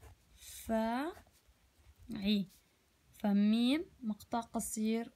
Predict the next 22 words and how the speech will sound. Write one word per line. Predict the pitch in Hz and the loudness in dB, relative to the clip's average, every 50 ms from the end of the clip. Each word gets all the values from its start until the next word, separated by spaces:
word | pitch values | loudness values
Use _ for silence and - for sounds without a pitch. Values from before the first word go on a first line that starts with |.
| - | -4
ومقطع | - 214 220 220 - - - 214 208 | 0 0 0 0 -4 -6 -6 -4 -4
طويل | - - 214 208 208 208 208 208 208 214 - - | -2 0 0 0 2 2 2 2 2 2 2 2
ومقطع | 202 202 202 196 - - - - - 202 190 190 - - - - - - - - | 2 2 2 2 0 -8 -10 -2 0 0 0 0 -4 -12 -20 -20 -20 -20 -10 -2
طويل. | - 226 214 202 190 - - | 0 2 2 2 2 0 0
إذا | - 202 220 226 | 0 2 2 2
نلاحظ | 233 240 247 277 302 311 302 - - 233 220 196 - - 254 | 2 2 2 4 4 4 2 2 0 0 0 0 0 0 2
إنه | 262 247 233 220 | 2 4 4 2
بحر | 208 208 269 - - - 277 | 2 2 0 0 0 2 2
الهزج | 262 226 220 220 233 202 190 208 220 247 269 - - - - - - - - - | 2 2 0 0 0 0 2 2 2 2 0 -2 -6 -8 -20 -20 -20 -18 -12 -10
رح | 208 - 240 | -4 -2 0
نشوف | 233 208 - 302 285 - | 0 0 0 -4 -4 -4
فيه | - 285 269 - | -4 -4 -4 -2
ثلاث | - 262 247 247 - | 0 -2 -2 -2 -2
تفعيلات. | - 233 220 - 214 214 214 208 208 - | -2 -4 -4 -4 -2 -2 0 0 -2 0
أول | - 254 262 262 247 | 0 0 0 0 0
تفعيل | - 247 214 226 220 226 220 | -2 -4 -4 -2 -2 -2 0
اللي | 220 214 220 220 | 2 4 4 4
هي | 247 233 | 4 4
مفاعيل | 220 214 - - 220 208 202 196 208 214 214 220 226 247 254 240 | 4 2 2 2 2 2 2 2 0 0 2 2 2 2 0 -2
تأتي | - - - 208 - 208 202 | -2 -6 -6 -6 -2 0 2
بهذا | 185 202 190 202 214 185 202 | 2 4 2 2 2 2 2
الشكل | 196 - - - 208 - 240 262 311 | 2 2 2 0 -2 -2 0 -2 -2